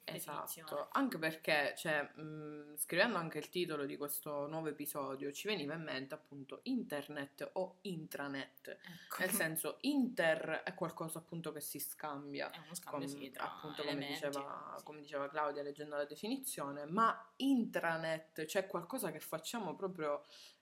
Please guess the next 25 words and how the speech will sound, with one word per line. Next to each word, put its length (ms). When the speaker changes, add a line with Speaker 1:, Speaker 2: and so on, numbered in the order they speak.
Speaker 1:
che, 260
eh, 200
ci 160
sta 280
penetrando 1040
fino 240
alle 160
ossa, 500
perché 560
Speaker 2:
Mm. 300
Speaker 1:
è 140
come 240
se 100
avessimo 400
un 180
bisogno 1000
di 100
stare 420
su 140
internet, 840
di... 420
e 100
poi 300
voglio 220
dire 400